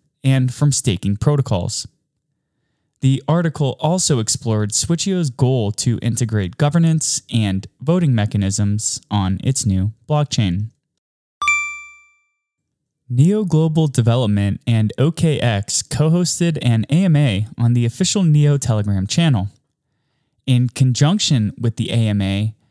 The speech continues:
O K X held a trading campaign that rewarded users for registration and Neo trading activity on the exchange, which concluded on Sunday, June twenty-eighth.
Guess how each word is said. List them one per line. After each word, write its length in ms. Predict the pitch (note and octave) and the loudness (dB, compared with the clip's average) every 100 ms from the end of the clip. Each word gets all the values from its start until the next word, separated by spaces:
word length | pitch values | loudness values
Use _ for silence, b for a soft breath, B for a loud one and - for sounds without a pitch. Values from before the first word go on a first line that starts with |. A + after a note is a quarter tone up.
| _ _ | _ _
O 100 | E3+ | -4
K 240 | - F#3+ F3 | 0 0 0
X 360 | A2+ - - | -2 -2 -2
held 320 | C#3+ C#3+ D3 | 0 0 0
a 140 | D3 C#3 | 0 -2
trading 380 | - F3+ G3 F#3+ | -2 0 0 0
campaign 600 | F#3 F3 - F3 E3+ A#2+ | 0 0 0 2 2 2
that 100 | A#2 | 2
rewarded 500 | B2 A#2+ A#2+ A2 G#2+ | 0 2 0 -2 0
users 600 | C#3+ F3 A#2 G#2 G#2+ - - | 0 2 2 0 -2 -6 -6
for 240 | A#2 A2 | -2 0
registration 960 | A#2 A#2+ A2+ - D#3+ E3+ - E3+ E3 - - | 0 0 -2 -2 0 0 0 2 0 -2 -2
and 320 | B2 A#2+ A2+ - | 0 0 -2 -2
Neo 240 | A#2 G2+ | 0 0
trading 460 | G2+ - F#2+ G#2 F2+ | -2 -2 0 0 -2
activity 560 | G2 - F#3+ F3 A#2+ | -4 -2 -2 0 0
on 160 | G2 G2 | 0 0
the 100 | F#2+ | -2
exchange, 800 | F#2+ - F#3+ G3+ B2 A#2+ - - _ _ _ _ _ | -4 -2 0 2 2 0 -4 -10 _ _ _ _ _
which 360 | D3+ F#3+ - | 0 0 -2
concluded 720 | - F3+ D3+ - G3 D3 G#2 - | -2 0 0 0 0 0 -2 -2
on 200 | A#2 A#2 | 0 0
Sunday, 540 | A2+ - G#2 F#2+ G2 G2 | 0 0 0 0 0 -2
June 400 | - G2+ F2+ G2 | -2 0 0 -2
twenty-eighth. 720 | - F#2 F#2+ C3+ C#3+ G2 | -4 -2 2 2 2 -2